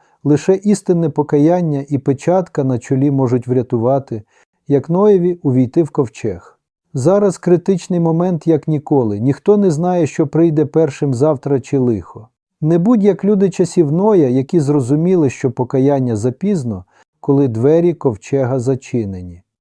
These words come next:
Хочеш увійти в ковчег, приготований Богом на останні часи?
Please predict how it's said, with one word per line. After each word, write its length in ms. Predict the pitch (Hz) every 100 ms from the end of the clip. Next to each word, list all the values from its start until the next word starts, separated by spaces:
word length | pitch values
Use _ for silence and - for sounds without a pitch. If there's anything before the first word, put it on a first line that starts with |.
| _
Хочеш 540 | - 208 226 196 185
увійти 480 | 170 151 143 - 208
в 100 | 180
ковчег, 600 | - 135 - 180 196 -
приготований 760 | - 151 127 139 180 170 156 143
Богом 500 | 123 147 202 175 156
на 120 | 143
останні 580 | 123 - - 160 160 143
часи? 600 | 135 131 - 151 196 233